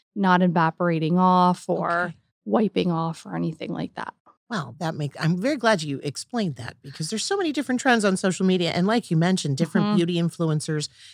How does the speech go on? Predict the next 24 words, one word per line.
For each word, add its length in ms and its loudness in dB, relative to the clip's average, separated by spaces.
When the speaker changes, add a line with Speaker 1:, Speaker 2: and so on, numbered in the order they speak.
Speaker 2:
using 280 0
different 300 0
names 260 0
for 100 -2
things 320 0
that 140 -2
we've 340 -4
done 540 2
in 180 2
the 100 -2
past. 840 0
Speaker 1:
Mm-hmm. 260 0
Speaker 2:
They're 120 4
just, 240 -2
it 100 2
just 220 -4
now, 340 4
like 280 0
you 60 -8
said, 280 -4
it 120 -10
has 200 -6
a 60 -4
different 560 -4